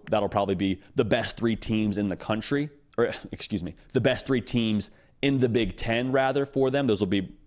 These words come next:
potentially two of the best teams in the country when it comes to Penn State and, and Ohio State. That's gonna be their season. And so if you're Michigan, you got a trend to play your best ball in November. Just because some teams played their,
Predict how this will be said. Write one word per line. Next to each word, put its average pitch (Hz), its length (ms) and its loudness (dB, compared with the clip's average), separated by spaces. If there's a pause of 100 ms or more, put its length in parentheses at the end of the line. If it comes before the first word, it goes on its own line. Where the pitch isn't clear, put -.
(100)
potentially 123 600 0 (280)
two 214 180 4
of 131 60 2
the 101 80 0
best 92 240 0
teams 92 240 -2
in 92 40 -4
the 92 60 -2
country 90 300 -4
when 92 80 -2
it 85 60 -8
comes 95 220 -2
to 90 60 -8
Penn 101 240 -2
State 98 260 0
and, 87 120 -2
and 90 120 -4
Ohio 101 300 0
State. 92 300 -2 (1300)
That's 120 280 0
gonna 139 180 2
be 120 120 4
their 107 180 2
season. 139 540 0 (420)
And 117 160 0
so 123 280 4
if 113 180 0
you're 123 80 2
Michigan, 120 360 0
you 120 80 2
got 123 120 4
a 98 40 -6
trend 127 340 -2
to 113 40 -2
play 117 160 0
your 107 100 2
best 107 280 0
ball 110 200 2
in 101 80 -2
November. 104 540 0 (540)
Just 151 240 0
because 165 360 2
some 151 280 2
teams 143 260 0
played 135 320 0
their, 117 300 2